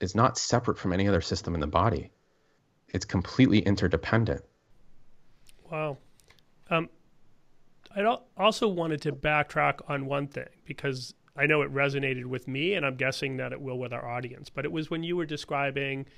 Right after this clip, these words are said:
Speaker 2: um, being in residency and being exposed to a young child with, you know, that sneezed and, you know, may have some germs in there. And your, your story, your belief was, "Wow, this is great.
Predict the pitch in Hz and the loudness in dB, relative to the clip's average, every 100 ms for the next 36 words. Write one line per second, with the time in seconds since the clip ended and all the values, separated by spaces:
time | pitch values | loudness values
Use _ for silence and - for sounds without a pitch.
0 | - - - - - 127 123 - - 139 | -20 -20 -20 -16 -4 -4 -4 -8 -8 -4
1 | 131 151 160 156 - - 135 139 127 123 | -2 -2 -2 -4 -4 -10 -12 -10 -10 -10
2 | - - 131 127 127 - - 123 123 127 | -14 -6 -4 -4 -6 -8 -8 -8 -6 -8
3 | 127 - 123 127 123 135 143 - - _ | -6 -6 -4 -4 -6 -8 -12 -16 -20 _
4 | _ 135 123 123 113 - - 165 113 127 | _ -10 -8 -8 -12 -16 -8 -6 -6 -8
5 | - 214 131 - - 135 131 131 127 - | -4 -2 -2 -6 -10 -8 -8 -10 -14 -16
6 | 139 127 - 139 135 131 135 131 127 - | -16 -16 -16 -12 -4 -2 0 0 -2 -8
7 | 131 123 135 135 131 135 123 131 127 127 | -8 -6 -6 -6 -6 -8 -8 -10 -10 -10
8 | 123 - - - - - 131 123 - - | -12 -16 -20 -20 -20 -6 -4 -4 -6 -6
9 | 151 131 - 233 233 127 135 135 143 214 | -4 -4 -4 0 0 0 -4 -4 -4 -4
10 | 226 139 131 123 - - 143 127 156 - | -6 -6 -8 -8 -14 -6 -2 -2 -4 -4
11 | 143 135 - 131 208 156 | -6 -6 -6 -4 -2 -4